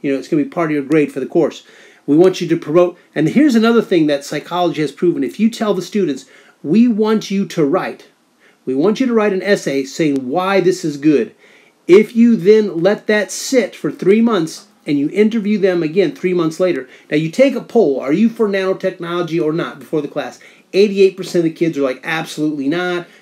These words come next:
Twelve percent are like, "We never heard of it," right?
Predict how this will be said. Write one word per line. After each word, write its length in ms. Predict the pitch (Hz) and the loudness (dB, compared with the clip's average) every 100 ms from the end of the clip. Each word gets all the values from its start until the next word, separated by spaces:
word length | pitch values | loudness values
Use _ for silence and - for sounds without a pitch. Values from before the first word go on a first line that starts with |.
| - | -2
Twelve 220 | 185 175 | 2 2
percent 220 | 156 170 | 2 -2
are 40 | 156 | -2
like, 140 | 127 | -2
"We 100 | 127 | -2
never 340 | 151 156 131 | -2 -2 -4
heard 220 | 143 175 175 | 0 2 2
of 80 | |
it," 300 | 170 165 165 _ _ | 2 -2 -4 _ _
right? 280 | 143 156 165 | -4 -4 -6